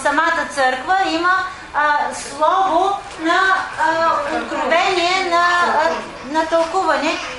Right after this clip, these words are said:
и той казва какво е посланието, което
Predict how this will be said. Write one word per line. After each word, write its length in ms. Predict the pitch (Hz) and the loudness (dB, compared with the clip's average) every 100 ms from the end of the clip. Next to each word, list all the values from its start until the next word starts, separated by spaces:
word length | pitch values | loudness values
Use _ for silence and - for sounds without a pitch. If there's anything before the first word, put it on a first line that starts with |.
| 254 | -8
и 160 | 359 349 | -6 0
той 160 | 359 370 | 2 2
казва 380 | 349 359 349 330 | 2 2 2 0
какво 300 | 294 285 330 | -2 0 2
е 120 | 330 330 | 2 0
посланието, 720 | 262 302 294 285 277 269 294 269 | -4 0 2 2 -2 -4 -6 0
което 320 | 262 269 285 | 0 0 -2